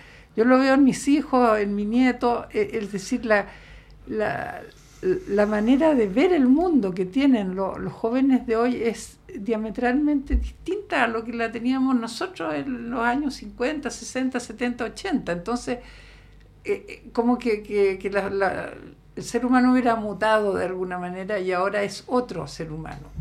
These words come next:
en cuanto a lo que piensa, a cómo se junta, a lo que hace, a lo que no hace, etcétera. Entonces yo creo que ese es un factor que,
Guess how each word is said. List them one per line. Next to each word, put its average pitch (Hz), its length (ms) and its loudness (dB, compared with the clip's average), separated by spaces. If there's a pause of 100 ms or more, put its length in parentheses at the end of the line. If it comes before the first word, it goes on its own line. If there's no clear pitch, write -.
(100)
en 175 120 -8
cuanto 165 320 -4
a - 20 -4
lo 156 140 -2
que 156 100 -8
piensa, 196 480 -6
a 170 80 -10
cómo 165 220 -8
se - 160 -14
junta, 202 600 -4 (520)
a 151 100 -4
lo 160 180 -4
que 180 120 -2
hace, 208 420 0
a 165 80 -2
lo 170 140 -4
que 175 140 -4
no 214 160 -2
hace, 226 440 -4 (360)
etcétera. 170 600 -4
Entonces 233 440 -6
yo 220 80 -4
creo 226 220 -2
que 254 80 -6
ese - 160 -6
es 262 60 0
un 294 120 0
factor 233 520 -4
que, 196 540 -6